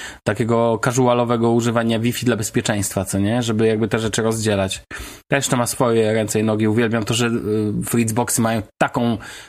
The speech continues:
konfigurowalność, jakby jeszcze t-, nie było tak, że w wer-, na szczęście w końcu dodali opcję zmiany języka w wersie-, wersji beta, y, nowego, nowego ich Fritz O S a, ale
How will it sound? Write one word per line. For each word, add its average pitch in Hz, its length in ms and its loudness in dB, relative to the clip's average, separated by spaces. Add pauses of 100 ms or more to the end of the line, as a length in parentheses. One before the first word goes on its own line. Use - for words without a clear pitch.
(140)
konfigurowalność, 127 1500 0
jakby 123 280 2
jeszcze 139 340 2
t-, - 280 -10
nie 120 320 4
było 123 240 2
tak, 123 180 -2
że 120 120 -2
w 113 120 -4
wer-, 113 200 0 (540)
na 127 220 4
szczęście 175 360 2
w - 60 -10
końcu 160 300 2
dodali 131 580 4
opcję 120 320 -2
zmiany 120 340 2
języka 113 400 2
w 110 80 -8
wersie-, 107 540 0
wersji 110 340 0
beta, 107 600 0 (320)
y, 101 40 2
nowego, 104 640 2
nowego 104 300 2
ich 104 240 -2
Fritz - 300 -2
O 113 200 2
S - 180 0
a, 92 140 -2
ale 101 260 0